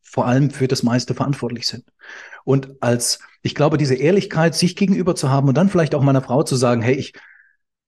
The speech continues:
ich weiß, was du von mir verlangst, ich kann's aber grad nicht." Also nicht in diesen Angriff zu gehen, sozusagen, "Hey, lass mich in Ruhe", oder selber zu, zurückzuschießen oder überhaupt zu schießen, a-, aggressiv zu werden oder eben diesen Rückzug ge-, zu gehen,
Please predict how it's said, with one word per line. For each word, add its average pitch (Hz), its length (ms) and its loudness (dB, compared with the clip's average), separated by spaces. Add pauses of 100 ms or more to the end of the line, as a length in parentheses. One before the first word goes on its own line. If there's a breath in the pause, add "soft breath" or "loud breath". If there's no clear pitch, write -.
ich - 180 -6
weiß, 156 300 2
was 151 160 0
du 147 400 2 (260)
von 135 140 2
mir 139 140 4
verlangst, 131 640 -2 (140)
ich 123 120 -4
kann's 180 240 2
aber 127 140 2
grad 104 240 -8
nicht." - 260 -14 (100)
Also 127 200 0
nicht 160 180 2
in 151 60 2
diesen 135 180 2
Angriff 190 420 4
zu 180 120 -2
gehen, 160 180 2
sozusagen, 135 380 0
"Hey, 123 100 2
lass 127 160 -2
mich 131 100 0
in 117 60 -2
Ruhe", 143 260 2
oder 139 200 2
selber 160 260 2
zu, 170 140 -6
zurückzuschießen 170 1160 -2
oder 131 160 2
überhaupt 127 300 0
zu - 100 -2
schießen, 170 500 0
a-, 135 260 -4
aggressiv 143 460 0
zu 156 160 -2
werden 151 280 2
oder 135 160 2
eben 135 180 2
diesen 120 180 2
Rückzug 139 360 -4
ge-, 135 180 0
zu 135 100 -4
gehen, 127 260 2